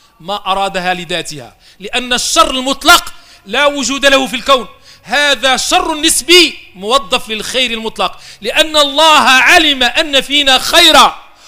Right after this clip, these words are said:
ونرجو أن نكون كذلك، فنحن في العناية المشددة. قال تعالى: "ولو علم الله فيهم خيرا لأسمعهم، ولو أسمعهم لتولوا وهم معرضون".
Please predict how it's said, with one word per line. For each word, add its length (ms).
ونرجو 580
أن 240
نكون 360
كذلك، 560
فنحن 380
في 120
العناية 540
المشددة. 760
قال 280
تعالى: 560
"ولو 440
علم 400
الله 600
فيهم 460
خيرا 600
لأسمعهم، 920
ولو 220
أسمعهم 880
لتولوا 720
وهم 320
معرضون". 420